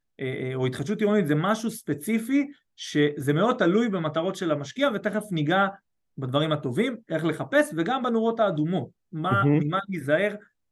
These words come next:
Speaker 1: ושם זה מה שדי-, אה, דיברנו על מישהו מקודם, מה שנקרא כפל של יזמים במתחם, זה אולי יותר חשוב ממה להיזהר ולא רק ממה לדעת.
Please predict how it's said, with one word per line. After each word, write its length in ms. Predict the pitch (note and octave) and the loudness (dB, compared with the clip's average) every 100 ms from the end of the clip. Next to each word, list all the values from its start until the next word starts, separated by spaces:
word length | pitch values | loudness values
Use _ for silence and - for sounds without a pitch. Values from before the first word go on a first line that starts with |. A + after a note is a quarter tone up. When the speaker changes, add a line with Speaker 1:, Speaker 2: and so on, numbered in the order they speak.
| - | -14
Speaker 1:
ושם 380 | C3 B2+ A3+ A#3 | -10 -4 -2 0
זה 100 | F#3 | -2
מה 100 | E3+ | -4
שדי-, 160 | D#3+ E3 | -4 -2
אה, 180 | C#3+ C#3+ - - | -2 -2 -8 -12
דיברנו 320 | C#3 D#3+ E3+ | -4 -2 -2
על 60 | D#3+ | -2
מישהו 220 | F3 E3 | -2 -4
מקודם, 420 | C3+ G#3 B3 C4 B3 _ _ _ _ _ _ _ _ _ - | -4 -4 -4 -6 -10 _ _ _ _ _ _ _ _ _ -12
מה 120 | C#3+ | -10
שנקרא 280 | D3 D3 D3 | -6 -4 -4
כפל 360 | - F3+ F3 D3+ | 0 -2 0 -2
של 240 | - C#3+ | 0 -2
יזמים 480 | C3+ C3 B2+ C#3+ D3+ | -2 -4 -4 -4 -4
במתחם, 400 | C#3 C3 A#3+ B3 F#3+ _ _ _ - | -6 -8 -4 -4 -6 _ _ _ -14
זה 380 | B2+ A#2 C#3+ C#3+ - _ _ _ _ _ _ _ - | -12 -2 0 0 -2 _ _ _ _ _ _ _ -2
אולי 200 | D#3+ G#3+ | 2 4
יותר 200 | F3 G#3+ | 2 0
חשוב 320 | F#3+ F#3+ G3+ | -2 -4 -2
ממה 160 | E3+ F#3+ | 0 0
להיזהר 380 | F#3 C#3 E3+ E3+ | 0 0 0 0
ולא 120 | D#3 | -2
רק 160 | E3+ F3 | -2 -4
ממה 220 | D3+ C#3+ | -2 -2
לדעת. 320 | C#3 C3 A2+ | -2 -2 -4